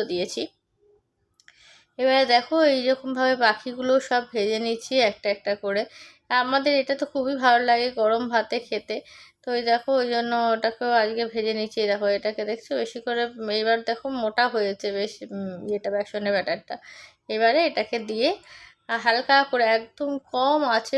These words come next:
করে ভাজতে হবে, তাহলে কি হবে, লাউটাও ভেতরে ভেতরে সিদ্ধ হয়ে যাবে আর, উম, খেতেও ভালো লাগবে। চাল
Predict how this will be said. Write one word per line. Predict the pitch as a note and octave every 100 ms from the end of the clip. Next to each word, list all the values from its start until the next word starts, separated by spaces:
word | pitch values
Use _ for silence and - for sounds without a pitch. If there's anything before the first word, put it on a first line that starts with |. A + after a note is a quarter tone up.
| C4+
করে | C4 B3+
ভাজতে | A#3 G#3 G#3 G#3
হবে, | G3+ G#3
তাহলে | G#3+ G#3 A3+ B3+
কি | - C#4
হবে, | C4+
লাউটাও | C4 G#3+ G#3 B3 C4 B3
ভেতরে | A#3 A#3
ভেতরে | A#3 A#3+ B3
সিদ্ধ | - A3 - A#3 B3
হয়ে | A#3+ A#3+ B3
যাবে | B3 E4 B4+ - - - - - A3+
আর, | A3 A3 G#3+
উম, | A3 G#3 G3 F#3+ A#3 _ _
খেতেও | B3+ A3+ C4+ B3
ভালো | G3 F#3+ F#3+
লাগবে। | F#3 F#3+ G#3
চাল | A3+ G3+